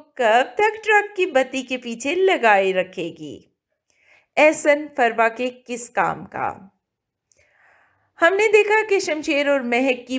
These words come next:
बहुत अच्छी अंडरस्टैंडिंग बन रही है और मोहब्बत भी महक को हो गई है। वो शमशेर का दिलो जान से साथ देने को तैयार है। एहसन को भी शट अप कॉल दे दी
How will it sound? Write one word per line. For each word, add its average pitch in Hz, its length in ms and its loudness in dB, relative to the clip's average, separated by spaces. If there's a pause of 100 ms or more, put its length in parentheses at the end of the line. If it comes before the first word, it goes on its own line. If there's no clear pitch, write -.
(120)
बहुत 247 440 -4
अच्छी 240 300 -4
अंडरस्टैंडिंग 202 920 -2
बन 165 200 -2
रही 165 360 -2
है 156 180 -4 (1800)
और 339 220 4
मोहब्बत 294 540 0
भी 247 200 -2
महक 233 380 -4
को 269 140 0
हो 269 180 2
गई 254 280 0
है। 226 280 0 (540)
वो 330 140 0
शमशेर 302 600 0
का 240 220 2
दिलो 220 340 -2
जान 202 320 -2
से 220 160 -4
साथ 180 460 -2
देने 180 280 -4
को 226 200 -4
तैयार 185 460 0
है। 175 200 0 (1160)
एहसन 320 400 2
को 294 160 2
भी 269 160 -2
शट 226 260 0
अप 196 220 -4
कॉल 196 240 0
दे 190 200 2
दी 196 260 -8